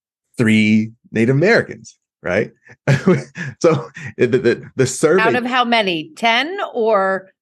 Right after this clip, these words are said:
Speaker 1: out of,
Speaker 2: two hundred?
Speaker 1: oh, sorry. Um, our organization has roughly a hundred and sixty people, full-time staff people. Um, so
Speaker 2: So there were some definite cultural gaps.
Speaker 1: Definite cultural gaps.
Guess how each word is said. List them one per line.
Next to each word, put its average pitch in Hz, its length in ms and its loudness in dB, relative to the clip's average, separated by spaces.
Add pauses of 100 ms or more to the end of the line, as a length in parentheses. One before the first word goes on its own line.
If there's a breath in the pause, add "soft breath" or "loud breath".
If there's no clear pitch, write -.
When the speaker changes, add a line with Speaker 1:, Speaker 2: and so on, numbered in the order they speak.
(380)
Speaker 1:
out 139 140 0
of, 147 80 4
Speaker 2:
two - 20 2
hundred? 175 320 -4
Speaker 1:
oh, 160 340 4
sorry. 127 440 2
Um, 113 260 -4
our 123 300 0
organization 113 580 -6
has 92 560 -6
roughly 95 360 -4
a 90 60 -2
hundred 92 380 -6
and 82 220 -12
sixty - 640 -4
people, - 380 -8
full-time 87 420 -2
staff - 320 -8
people. - 340 -10 (480 loud breath)
Um, 101 480 2 (120)
so 127 240 2
Speaker 2:
So 110 60 4
there 104 100 2
were 247 80 2
some 214 340 -4
definite 208 400 -4
cultural 160 380 -6
gaps. - 400 -12 (220)
Speaker 1:
Definite 127 500 0
cultural 117 380 2
gaps. 90 300 -4